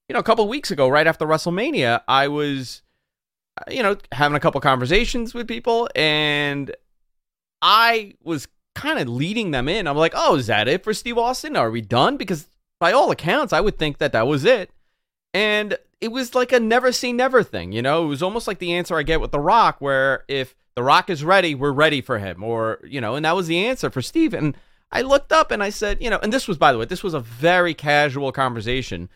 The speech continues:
but it, I'm not confirming anything here, but it was an interesting tidbit where I would think, you know, you have those Saudi shows, there's a lot of money there. You could tie in something.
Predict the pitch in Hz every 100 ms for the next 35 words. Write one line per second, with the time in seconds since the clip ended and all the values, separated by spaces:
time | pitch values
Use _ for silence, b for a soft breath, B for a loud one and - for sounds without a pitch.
0 | _ _ - 180 - 185 - 160 202 202
1 | 180 - 220 240 170 131 117 117 117 170
2 | 190 - 196 170 175 - 220 247 247 214
3 | - 196 180 - - 196 220 120 82 -
4 | 123 143 143 135 - - _ _ 208 240
5 | 226 - 123 110 _ _ - 240 233 208
6 | 233 233 170 202 214 190 - 117 110 127
7 | 160 190 185 170 180 147 101 78 80 -
8 | _ _ _ _ 160 185 - 196 233 202
9 | 208 139 190 202 - -